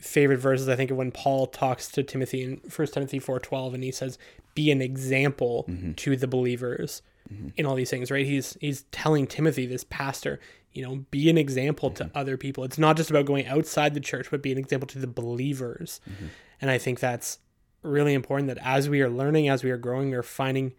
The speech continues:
Speaker 1: yeah, just people to talk to, whether it's Sunday afternoon at, at lunch or, or around the dinner table back at home, or I guess my head always goes to food, <laughs>
Speaker 2: Mm-hmm.
Speaker 1: but it doesn't have to be food related. Uh, but finding ways to, to just share. And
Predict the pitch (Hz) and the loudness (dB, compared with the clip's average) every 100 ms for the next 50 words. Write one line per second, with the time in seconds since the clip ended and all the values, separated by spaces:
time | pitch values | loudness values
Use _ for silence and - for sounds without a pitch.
0 | _ - 151 117 - - - 147 156 139 | _ -2 -2 -2 -8 -8 -4 0 2 2
1 | 147 151 127 127 127 - - 143 143 143 | 2 2 0 2 0 -2 -2 2 6 6
2 | 143 127 131 147 135 131 _ - 120 127 | 4 0 2 2 0 -4 _ -12 -8 2
3 | 143 196 190 - 147 135 - 131 131 131 | 6 6 6 6 6 6 2 0 0 -4
4 | - - 151 139 135 131 147 151 151 151 | -12 -2 2 2 2 2 4 4 6 4
5 | 143 131 135 131 151 160 165 165 131 131 | 4 2 0 -2 6 8 8 6 4 0
6 | - - - _ - - 165 123 - 131 | -4 -20 -20 _ -18 -16 -12 -10 -4 0
7 | 131 135 131 131 135 - - 156 160 185 | 2 2 2 2 0 -2 -4 4 10 10
8 | - 180 180 160 165 151 156 160 165 175 | 8 4 8 8 6 4 4 8 8 10
9 | 165 165 165 165 160 160 160 175 175 - | 8 8 8 8 10 10 10 10 6 -10
10 | - - - 127 135 - 147 - 151 160 | -16 -18 -10 -8 -6 4 4 6 6 8
11 | 147 143 139 139 139 - - 143 156 - | 8 6 4 0 0 -4 -2 2 2 6
12 | 151 175 156 143 | 6 8 6 2